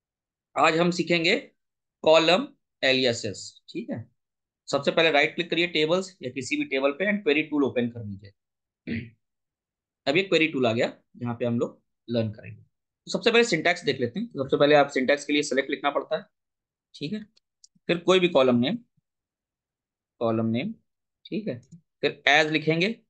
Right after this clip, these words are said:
as, ठीक। और as लिखने के बाद उसको जो भी आपको name देना है, ठीक है, alias name, alias name, ठीक। इसके बाद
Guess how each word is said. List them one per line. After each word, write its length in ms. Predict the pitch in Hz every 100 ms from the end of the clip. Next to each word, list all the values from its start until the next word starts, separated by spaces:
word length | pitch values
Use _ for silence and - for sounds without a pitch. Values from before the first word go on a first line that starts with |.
| _
as, 280 | 123 135 180 - _ _ _ -
ठीक। 240 | 240 - _ _ _ _ _ -
और 200 | 131 -
as 140 | 135 131
लिखने 240 | 123 131
के 80 | 123
बाद 320 | 127 214 - _ _ _ _ _ _ _ _ _
उसको 220 | 139 165
जो 180 | 139 151
भी 120 | 139
आपको 240 | 135 123 127
name 220 | 117 110
देना 200 | 92 -
है, 100 | _ _ -
ठीक 140 | 147
है, 160 | 95 - -
alias 400 | 110 110 98 -
name, 160 | - - _ _ _ _ _ _ _ _ _ _ _ _
alias 640 | - 135 127 170 233 - _ _ _
name, 280 | - - - - _ _ _ _ _
ठीक। 200 | - - _ _ _ _ _ -
इसके 260 | - - 120
बाद 340 | 120 117 -